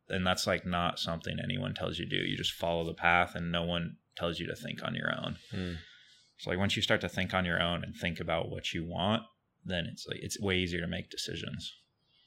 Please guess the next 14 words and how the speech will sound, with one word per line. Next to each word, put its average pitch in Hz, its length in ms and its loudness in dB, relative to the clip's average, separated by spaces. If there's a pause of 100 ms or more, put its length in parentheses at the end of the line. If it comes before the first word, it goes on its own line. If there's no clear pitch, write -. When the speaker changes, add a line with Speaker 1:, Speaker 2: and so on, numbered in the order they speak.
(500)
Speaker 2:
So - 160 2
how 113 100 12
do 147 80 8
you 139 120 8
think 107 260 4
on 107 140 6
your 82 160 2
own 85 260 -2
when 73 320 -6 (640)
you're 87 140 0
only 87 240 0
around 78 340 -2
people 67 380 -6
that, 52 300 -6